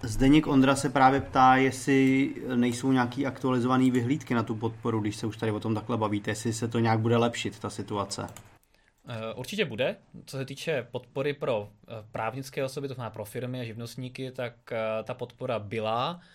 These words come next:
Speaker 2: a měla být teďka na podzim, to ale stopla, jak už jsme minule, myslím, že říkali, koronavirová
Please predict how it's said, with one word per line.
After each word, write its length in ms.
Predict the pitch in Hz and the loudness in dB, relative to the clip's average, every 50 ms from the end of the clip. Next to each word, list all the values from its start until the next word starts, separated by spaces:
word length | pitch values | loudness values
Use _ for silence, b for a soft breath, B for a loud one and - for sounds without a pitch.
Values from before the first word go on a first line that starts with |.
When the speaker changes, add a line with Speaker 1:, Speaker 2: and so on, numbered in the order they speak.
| b b b b | b b b b
Speaker 2:
a 60 | - | -12
měla 280 | 113 117 117 117 120 117 | -10 -8 -6 -4 -4 -4
být 140 | 117 123 - | -4 -6 -10
teďka 280 | 123 - 127 - 123 | -12 -14 -12 -12 -10
na 80 | 107 101 | -10 -10
podzim, 420 | 98 - 117 120 127 127 127 131 | -10 -10 -10 -6 -6 -6 -6 -6
to 140 | 127 - - | -6 -6 -6
ale 140 | 110 117 117 | -6 -6 -8
stopla, 380 | - - 117 107 - 123 117 113 | -8 -10 -12 -12 -6 -6 -4 -4
jak 120 | 107 110 | -6 -8
už 60 | 127 | -10
jsme 120 | - 120 110 | -10 -10 -10
minule, 220 | 110 107 113 117 | -8 -8 -8 -10
myslím, 220 | 113 113 - 123 | -10 -10 -10 -10
že 80 | 120 117 | -10 -10
říkali, 500 | 117 110 - - 113 117 117 113 113 113 | -10 -12 -10 -8 -6 -4 -4 -4 -4 -6
koronavirová 840 | 113 117 110 117 113 113 110 110 110 113 113 117 113 113 110 110 | -8 -10 -8 -8 -8 -8 -8 -6 -6 -6 -4 -4 -4 -4 -4 -6